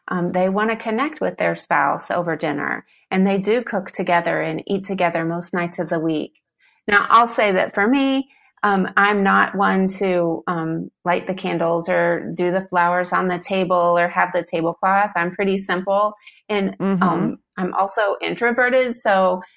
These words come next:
Speaker 1: by the time we hit dinner, especially when the kids were younger, the last thing I wanted was more noise. So I wouldn't even play music. <laughs> Um, <laughs> but, um, so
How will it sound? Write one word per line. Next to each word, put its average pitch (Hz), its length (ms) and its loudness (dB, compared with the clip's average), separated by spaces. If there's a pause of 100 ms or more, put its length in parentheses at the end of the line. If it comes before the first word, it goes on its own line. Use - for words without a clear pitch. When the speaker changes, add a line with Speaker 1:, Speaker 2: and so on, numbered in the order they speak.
(160)
Speaker 1:
by 202 140 4
the 196 120 2
time 196 320 0
we 254 140 0
hit 247 220 -6
dinner, 190 280 0
especially 190 460 -2
when 190 140 0
the 180 100 -4
kids 170 260 -6
were 185 80 -2
younger, 175 360 -2
the 170 100 -2
last 170 420 0
thing 175 180 -2
I 170 100 0
wanted 165 340 -4
was 170 240 -6
more 165 200 -2
noise. 170 440 -4
So 185 100 -2
I 165 140 2
wouldn't 180 240 0
even 175 220 -4
play 170 220 -4
music. 254 760 -4
<laughs> 311 60 0 (560)
Um, 233 300 2
<laughs> - 1900 -2
but, 226 380 6
um, 196 380 4 (120)
so 311 280 4